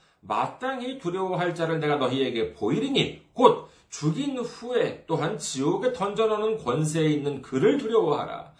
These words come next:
내가 참으로 너희에게 이르노니 그를 두려워하라."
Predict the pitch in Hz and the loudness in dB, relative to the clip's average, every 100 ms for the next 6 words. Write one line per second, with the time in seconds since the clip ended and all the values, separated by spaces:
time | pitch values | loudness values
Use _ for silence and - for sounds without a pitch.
0 | - - - 147 240 247 - 269 285 302 | -20 -18 0 4 4 2 -2 -8 -4 0
1 | 302 262 226 240 233 226 214 202 175 220 | 2 2 2 0 0 4 2 2 -4 -6
2 | - - 101 101 - - 123 123 98 110 | -8 -10 -8 -8 -10 -12 -10 -8 -8 -10
3 | 151 78 | -14 -18